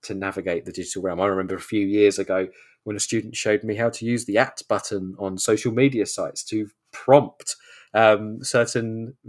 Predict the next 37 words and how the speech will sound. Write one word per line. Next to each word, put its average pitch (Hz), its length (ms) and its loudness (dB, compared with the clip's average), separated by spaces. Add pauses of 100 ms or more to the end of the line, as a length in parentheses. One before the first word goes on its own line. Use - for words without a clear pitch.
individuals 117 560 -4
to, 123 240 -2
to 123 120 -4
receive 135 420 -2
the 113 80 -12
message. 131 500 -4 (400)
I 135 120 2
thought 110 220 0
that 123 160 0
was 117 100 -6
a 107 60 -6
jaw-dropping 127 680 0
moment, 92 460 -8
and 107 260 -6
that 117 100 -8
was 120 120 -10
a 110 40 -6
student 123 540 -4
teaching 117 460 -8
me. 123 180 2
So 101 160 -6
there's 101 120 -2
a 107 80 2
lot 120 220 -2
that 90 100 -10
we 113 140 -2
can 110 280 -12
<laughs> - 40 -4
learn 110 180 -2
from 95 180 -16
students - 580 -10
as, 98 240 -6
as 98 260 -8
well. 95 380 -2
Now, 113 200 0
don't 156 320 4
worry. 104 380 2